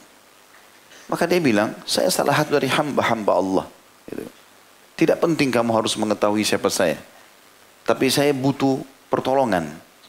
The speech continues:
Bisa tolong saya?" kata orang yang lumpuh itu. Kata orang ini, "Tentu saja, silahkan, suruh saja." Dia bilang, "Saya sudah bertahun-tahun tinggal berdua sama anak saya di kemah ini. Dan dia yang memenuhi semua kebutuhan saya, seorang anak laki-laki. Sekarang sudah tiga hari nggak pulang-pulang.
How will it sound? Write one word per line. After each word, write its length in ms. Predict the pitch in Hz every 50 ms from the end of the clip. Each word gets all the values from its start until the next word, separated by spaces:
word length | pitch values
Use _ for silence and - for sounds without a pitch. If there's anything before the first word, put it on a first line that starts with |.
| - _ -
Bisa 240 | - - - 147
tolong 320 | 127 - 127 131 123 120 117
saya?" 320 | 110 117 107 92 90 95 90 -
kata 240 | - - - 104 101
orang 240 | 107 101 101 104
yang 80 | 98 98
lumpuh 320 | 95 101 104 101 95 101
itu. 220 | 95 85 - - 113 - - - - - - - - - - - -
Kata 160 | - - - 160 151
orang 240 | 131 139 139 139 147
ini, 80 | 147
"Tentu 240 | 143 - 190 254 -
saja, 320 | - - - - - - -
silahkan, 400 | - - - 196 - - - - - - - -
suruh 320 | - - - 214 247 262 -
saja." 240 | - 131 101 - - - - - - - - - - - - - - - -
Dia 160 | - 117 120
bilang, 320 | 120 139 143 151 151 151 151 - - - - - -
"Saya 240 | - - 143 165 165
sudah 240 | - - - 139 127
bertahun-tahun 720 | 123 127 131 - - 123 127 127 - - 101 - 147 135
tinggal 240 | 143 135 131 131 127
berdua 400 | 117 110 110 104 107 123 131 117
sama 240 | 117 110 107 110 107
anak 240 | 107 107 110 107
saya 160 | - 123 113 104
di 160 | 92 92 -
kemah 240 | - 90 85 85 82
ini. 160 | 78 71 71 - - - - - - - - - - - - - - - -
Dan 240 | - 113 113 117 110
dia 240 | 120 139 143 139
yang 80 | 135 127
memenuhi 240 | 117 117 113 123 131
semua 320 | 120 - 123 123 120 107
kebutuhan 320 | 110 101 98 - 104 101 95
saya, 160 | - 104 95
seorang 320 | 87 - 123 123 117 110
anak 240 | 98 98 98 98 90
laki-laki. 400 | - 101 98 95 85 - - - - - - - - - - - - -
Sekarang 320 | - - 123 123 139 143
sudah 160 | 143 139 135
tiga 240 | 123 - 113 107 117
hari 320 | 107 113 120 127 131 113
nggak 80 | 101 85
pulang-pulang. 480 | - 107 107 101 98 107 110 87 69